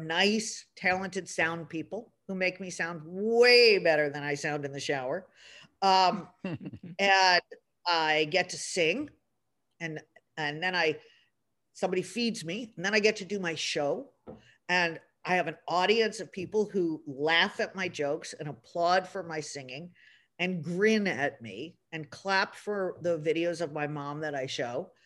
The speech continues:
Speaker 2: Mm-hmm.
Speaker 1: And then after, someone hands me money, and then a whole bunch of people tell me that it was wonderful and that my mother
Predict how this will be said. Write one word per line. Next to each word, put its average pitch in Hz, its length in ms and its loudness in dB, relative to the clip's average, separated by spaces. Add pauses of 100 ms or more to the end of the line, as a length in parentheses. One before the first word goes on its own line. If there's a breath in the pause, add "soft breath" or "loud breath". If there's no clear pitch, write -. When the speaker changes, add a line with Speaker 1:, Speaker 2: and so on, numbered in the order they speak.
(120)
Speaker 2:
Mm-hmm. 143 280 -2
Speaker 1:
And 208 120 0
then 208 140 4
after, 240 440 4 (280)
someone 196 320 -2
hands 196 320 -2
me 175 140 -8
money, 185 520 -2 (520 loud breath)
and 202 200 2
then 214 280 4 (280)
a 180 60 -2
whole 254 400 6
bunch 262 260 6
of 220 140 -2
people 190 640 -2
tell 190 200 -2
me 202 140 -2
that 190 160 2
it - 100 -6
was 175 120 -6
wonderful 170 800 -4
and 175 200 -4
that 175 260 2
my 165 400 0 (360 loud breath)
mother 175 560 -2